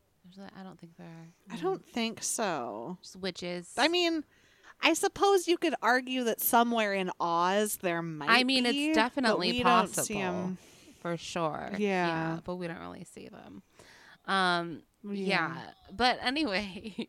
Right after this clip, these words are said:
Speaker 1: <laughs> So, uh, I think the reason we,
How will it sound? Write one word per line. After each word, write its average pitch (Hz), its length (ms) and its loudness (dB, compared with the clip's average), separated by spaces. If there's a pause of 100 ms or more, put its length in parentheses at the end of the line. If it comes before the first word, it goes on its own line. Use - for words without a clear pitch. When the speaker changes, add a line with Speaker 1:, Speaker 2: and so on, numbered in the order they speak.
(140)
Speaker 1:
<laughs> - 60 -20 (1900)
So, 247 480 2
uh, 208 60 -4 (280)
I 233 880 -2
think 294 280 -8
the 262 140 -2
reason 226 520 -6
we, 190 360 -2